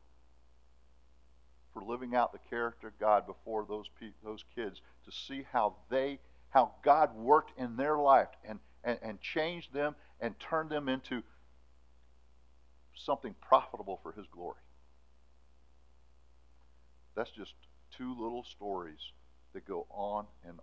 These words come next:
on and on and on. This kid, he's a youth pastor in Newport Richey area.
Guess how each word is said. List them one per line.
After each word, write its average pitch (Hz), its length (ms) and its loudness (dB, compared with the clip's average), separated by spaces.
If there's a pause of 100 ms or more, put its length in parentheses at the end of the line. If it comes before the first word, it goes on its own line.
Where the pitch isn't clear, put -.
on 92 340 -10 (180)
and 78 80 -20 (140)
on 82 300 -12 (420)
and 76 80 -20 (200)
on. - 200 -14 (1900)
This - 180 -20
kid, 120 160 0
he's 90 180 -10
a 98 40 -16
youth 110 180 -14
pastor 95 560 2
in 90 60 -10 (1300)
Newport 110 340 0
Richey 101 340 -4
area. 90 340 -2